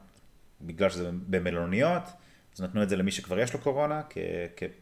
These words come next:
כמפחית את התסמינים. אה, והם נתנו את זה, אם אני לא טועה, שישה ימים אחרי הופעת תסמינים ראשונים או הבדיקה החיובית. אה, ו-,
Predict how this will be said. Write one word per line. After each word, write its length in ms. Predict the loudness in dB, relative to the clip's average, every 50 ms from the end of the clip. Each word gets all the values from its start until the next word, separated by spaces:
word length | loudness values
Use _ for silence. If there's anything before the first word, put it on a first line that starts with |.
| -20 _ -20 -20 -14
כמפחית 580 | -8 -6 -6 -6 -4 -4 -2 2 2 4 4 2
את 160 | 0 0 0
התסמינים. 680 | 0 0 0 -2 -2 -2 -2 -2 -2 0 0 0 -2 -4 -8 -14 -20 -20 -20 -20 -20 -20 -20 -20 -20 -20 -20 -20 -20 -20 -20 -20 -8 0
אה, 300 | 4 6 6 6 6 4 2
והם 220 | 2 0 2 2 2
נתנו 280 | 2 2 2 4 4
את 60 | 4
זה, 120 | 6 4 4
אם 60 | 4
אני 80 | 2 0
לא 60 | 0
טועה, 380 | 2 4 6 6 6 6 4 2 -4 -8 -16 -20 -20 -20 -20 -20 -20 -20 -20 -18
שישה 460 | -10 -8 -6 -2 -2 2 4 8 8
ימים 320 | 8 8 8 6 4 4 2
אחרי 840 | 2 0 -2 0 4 6 8 8 8 8 6 4 2 -2 -8 -14 -20 -20 -10 -10
הופעת 600 | -8 -8 -4 -2 -2 0 0 0 0 -2 -4 -4
תסמינים 420 | -6 -6 -4 -4 -2 0 0 0 0
ראשונים 440 | -2 -2 -4 -2 0 0 0 0
או 60 | 0 -2
הבדיקה 320 | -2 -4 -4 0 0 0
החיובית. 680 | 0 0 -2 -6 -4 0 2 2 2 2 -2 -8 -16 -20 -20 -20 _ -20 -20 -20 -20 -20 -20 -20 -20 -20 -18 -18 -16 -8 -4
אה, 520 | -2 0 0 0 0 0 0 0 0 -2 -4
ו-, 360 | -2 2 6 6 8 6 6